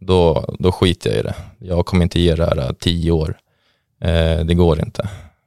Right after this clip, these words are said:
Så första tiden var väldigt jobbig, men nu känns det ändå som att när man kommit in i en vardag, eh, jobba och, och, och så, umgås mycket med vänner, det är väl det som har hållit mig vid, vid gott mod.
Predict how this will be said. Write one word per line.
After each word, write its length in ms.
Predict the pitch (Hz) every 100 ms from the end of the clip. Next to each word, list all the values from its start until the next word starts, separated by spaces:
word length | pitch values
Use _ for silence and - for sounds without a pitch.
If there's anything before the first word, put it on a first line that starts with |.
| _ - - -
Så 560 | - 50 50 - - - _ _ _ _ _ _ _ _ _ _ _ _ _ _ _
första 260 | - 120 120
tiden 180 | 123 113
var 60 |
väldigt 280 | 110 110 -
jobbig, 320 | 113 104 113
men 260 | 101 98 101
nu 140 | 107
känns 240 | - 101 -
det 80 |
ändå 160 | 98 98
som 180 | - 95
att 360 | 87 - - - - - -
när 120 | 98
man 120 | 95
kommit 220 | - 92
in 100 | 95
i 40 | 92
en 80 | 92
vardag, 480 | 95 92 95 92 95 - -
eh, 580 | - 92 90 87 85 85 107 - -
jobba 440 | 92 90 90 92
och, 360 | 90 87 90 90
och, 300 | 90 90 90
och 80 | 90
så, 280 | 90 87 101 - - 98 - -
umgås 320 | 92 90 90
mycket 200 | 92 -
med 120 | 92
vänner, 400 | 92 90 90 92
det 60 | 92
är 40 |
väl 100 | 92
det 140 | 90 90
som 160 | 92
har 240 | 90 87 95 _ _ _ _ _ _ _ _ _ -
hållit 320 | 107 95 -
mig 260 | 107 101
vid, 340 | 95 95 92 87 - - -
vid 160 | 92
gott 280 | 95 90 -
mod. 280 | 101 87